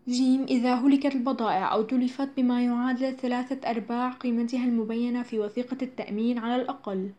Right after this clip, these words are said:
دال، إذا بيعت البضائع أثناء الرحلة بسبب إصابتها بتلف مادي متى نشأ الضرر عن خطر يشمله التأمين، المادة أربعمائة وستة. ثالثًا، تقادم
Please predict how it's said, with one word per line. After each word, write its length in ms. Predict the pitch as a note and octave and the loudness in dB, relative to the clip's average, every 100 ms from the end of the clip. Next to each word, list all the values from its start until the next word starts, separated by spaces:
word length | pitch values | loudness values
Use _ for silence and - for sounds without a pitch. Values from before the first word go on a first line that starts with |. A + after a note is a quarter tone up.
| _ _ | _ _
دال، 360 | G3+ A3 A#3 C#4 C#4 - _ _ - | -8 -2 0 -2 -4 -16 _ _ -2
إذا 320 | B3 B3+ B3+ | -2 0 0
بيعت 460 | B3+ C#4+ C#4 C#4 | 2 0 0 -2
البضائع 600 | C#4 B3 B3 G#3+ - G3 - | 0 0 -2 -2 -4 -6 -10
أثناء 340 | G#3+ A#3 A3+ | -8 -4 -2
الرحلة 480 | F#3+ G3+ A#3 B3 C4+ C#4+ - - | -2 -6 -6 -2 -4 -6 -14 -10
بسبب 360 | B3 C4 C4 A#3+ | -4 0 0 -2
إصابتها 680 | - B3 B3 B3+ C4 B3 | -4 -4 -4 -4 -4 -4
بتلف 460 | A#3 A#3 B3 B3 B3+ | -4 -4 -4 -4 -2
مادي 580 | A#3 A3+ G#3+ A#3+ B3+ C#4 - _ - | -4 -4 -4 -2 -2 -4 -12 _ -8
متى 200 | C4 C4 | -4 0
نشأ 420 | B3+ C4 - - | 0 0 -2 -4
الضرر 460 | B3 C4 A3+ G3 G3 | -4 -2 -2 -2 -4
عن 160 | G3 | -6
خطر 280 | G3+ A3 G#3+ | -6 -6 -4
يشمله 440 | G3 G3 A#3 A#3+ | -4 -2 0 0
التأمين، 600 | B3+ B3+ - A3+ G3 F#3+ F#3+ _ - A3+ | -2 -4 -2 -2 0 -2 -4 _ -12 0
المادة 600 | A#3 A3 G#3+ G3 B3 C#4 - - - | 2 2 -2 -2 -2 -4 -12 -20 -6
أربعمائة 600 | A#3 A3 G3 G#3 A#3+ C4 | -2 -2 -2 0 0 0
وستة. 600 | C4 C4+ B3+ B3 - F#3 F#3+ - _ _ _ _ _ _ | -4 -4 -6 -10 -10 -8 -10 -16 _ _ _ _ _ _
ثالثًا، 640 | - D#4+ A3+ A3 G#3+ G3+ G3+ - _ _ _ - | -4 0 0 0 -4 -6 -6 -12 _ _ _ -12
تقادم 520 | C#4 C#4+ C#4 A#3+ C#4+ | -6 0 2 4 2